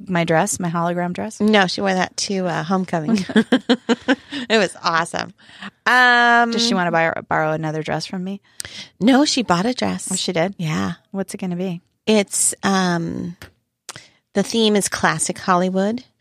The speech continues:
Speaker 1: <gasps>
Speaker 2: Yeah.
Speaker 1: Oh.
Speaker 2: And she got ki-, not, like, real sequins, but, like, mini
Speaker 1: Uh-huh.
Speaker 2: sequinedy, kinda shiny,
Speaker 1: Yeah.
Speaker 2: kinda low cut.
Speaker 1: Yeah.
Speaker 2: Uh, form-fitting,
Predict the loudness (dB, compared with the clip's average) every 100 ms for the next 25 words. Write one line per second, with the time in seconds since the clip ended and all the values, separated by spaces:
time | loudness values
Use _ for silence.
0 | -18 -10 -8 -8 -8 -10 -12 -12 -14 -18
1 | -10 -2 0 0 0 -2 -6 -12 -10 -8
2 | 0 2 2 0 -2 -2 -2 -2 -2 -2
3 | -4 -8 -2 -2 0 4 4 4 2 -2
4 | 0 -2 2 2 0 -4 0 0 0 -4
5 | -6 -8 -16 -6 -6 -4 -2 0 0 0
6 | -2 -2 -4 -2 0 0 2 0 2 0
7 | 2 0 -2 -6 -6 -2 0 0 0 0
8 | 2 2 0 0 -2 -4 -8 -10 -8 -10
9 | -10 -8 0 2 4 4 4 4 4 6
10 | 6 2 -4 -6 -4 -2 -4 -6 -4 0
11 | 2 2 4 2 0 0 2 2 0 0
12 | 2 0 -2 -2 -4 -8